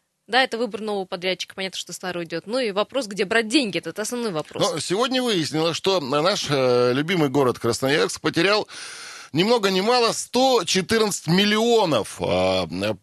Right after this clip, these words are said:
Speaker 2: на ремонте проспекта Мира. Как он их потерял, мы вам расскажем. А я просто вот, можно вот боль души выражу, да,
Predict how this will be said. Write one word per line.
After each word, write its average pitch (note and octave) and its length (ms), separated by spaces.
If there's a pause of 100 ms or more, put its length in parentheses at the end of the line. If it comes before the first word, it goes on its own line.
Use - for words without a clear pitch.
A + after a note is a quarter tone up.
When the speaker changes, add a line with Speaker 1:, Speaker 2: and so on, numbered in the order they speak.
(240)
Speaker 2:
на C3+ 280
ремонте D#3+ 320
проспекта E3+ 420
Мира. G#3+ 200
Как A3 220
он F#3+ 140
их E3+ 100
потерял, F#3 400
мы D3 120
вам D3 260
расскажем. A#2 800 (340)
А - 80
я B3+ 100
просто B3+ 280
вот, G#3+ 160 (240)
можно G3 380
вот D3+ 100
боль G3 360
души F#3+ 420
выражу, B2+ 480
да, D#3+ 340